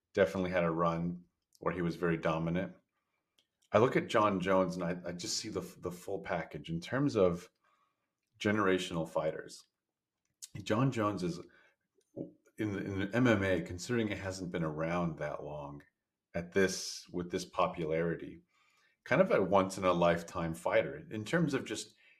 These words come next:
purely fighting. Like, he's had some troubles, but let's keep it on, on the sport. He's been nothing short of legendary. He's Floyd Mayweather. He's Muhammad Ali. He's Jordan. He's the guy that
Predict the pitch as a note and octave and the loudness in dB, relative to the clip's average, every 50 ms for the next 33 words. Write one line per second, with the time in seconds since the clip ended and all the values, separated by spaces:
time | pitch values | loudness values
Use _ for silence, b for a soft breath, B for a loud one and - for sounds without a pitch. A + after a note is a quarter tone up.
0 | b b _ _ - - - - D#3 C#3 A2+ G#2+ G2+ F#2 F#2 - F2+ E2+ E2 D#2+ | b b _ _ -14 -6 -2 2 2 4 4 2 0 0 2 2 4 4 2 0
1 | D#2+ D#2+ - - D#2 D#2+ - - G#2 G2+ G#2 G2+ F#2+ F2+ - - D#2 - - - | -4 -10 -14 -14 -16 -16 -14 -14 -12 -4 -2 0 0 0 -2 -6 -12 -4 0 0
2 | E2+ - - - - - - - D2+ F2+ F#2+ G2 - - - b b b b b | 0 0 0 -4 -12 -10 -8 -8 -8 -6 -8 -8 -10 -14 -20 b b b b b
3 | b b - - A2 G#2 G2+ G2 F2 E2+ - - - F2+ E2+ E2 E2 D#2+ - - | b b -10 -8 -6 -2 0 0 0 0 -4 -8 -8 -6 -4 -4 -6 -8 -8 -6
4 | F2+ E2+ E2 D#2 C#2+ D2+ D#2 - - - - - G2+ F#2+ F2+ D#2+ D#2 - - - | -6 -4 -4 -4 -6 -8 -8 -8 -8 -8 -2 0 4 6 6 6 4 2 -4 -12
5 | _ b b b b b b b b b b b _ _ _ - - B2 A#2 A#2+ | _ b b b b b b b b b b b _ _ _ -14 -12 -10 -4 -2
6 | C#3 C3+ C3+ E3 F3 E3+ C3 A#2 G#2+ - - B2 A2+ G2 F2 F2 - D#2+ E2+ A2 | 0 2 4 4 4 2 2 0 0 0 0 2 2 2 2 0 -2 2 4 4
7 | C3+ - - F2 D2+ C#2 C#2 C2 C2 B1+ A#1+ - - _ _ _ _ _ _ _ | 4 4 2 -6 -6 -8 -10 -12 -12 -12 -14 -16 -18 _ _ _ _ _ _ _
8 | _ _ _ _ _ A2 B2 C#3 C#3+ C#3 B2 A#2+ - - - _ _ _ _ _ | _ _ _ _ _ -4 0 2 2 2 0 -2 -8 -12 -14 _ _ _ _ _
9 | _ _ - - F#2+ F2+ F2 G2 A#2 D3+ D#3+ C3 G2+ F2 E2 D#2 C#2+ - - - | _ _ -8 -4 -2 -2 0 2 4 4 6 6 6 6 4 2 -4 -6 -8 -12
10 | D#2 D2+ - - E2 - A2 A2 G#2+ G#2+ G#2+ G#2 G2 G2 G2+ B2 D3 C3 E2+ - | -14 -14 -12 -12 -12 -6 -4 -2 2 2 4 4 4 4 4 2 2 0 0 -4
11 | - - E2+ F2+ F#2 E2+ - - - - G2 F#2 G#2 C3 C3+ - D3 C#3 C#3 C3+ | -6 -6 -4 -4 -4 -4 -6 -10 -10 -8 -2 2 4 4 4 4 2 -4 -10 -14
12 | - _ b b b b b b b b b b b - G#2+ A2 B2+ C3 C3+ D3 | -18 _ b b b b b b b b b b b -6 -2 -2 0 0 -2 -2
13 | C#3+ D3 C#3+ - - F#2+ E2+ E2+ D#2 D2 D2 C#2+ E2 G2 - _ _ _ _ _ | -4 -4 -4 0 2 2 2 2 0 -4 -6 -8 -10 -12 -16 _ _ _ _ _
14 | _ _ _ _ - F2+ E2 E2 - | _ _ _ _ -2 0 0 0 -2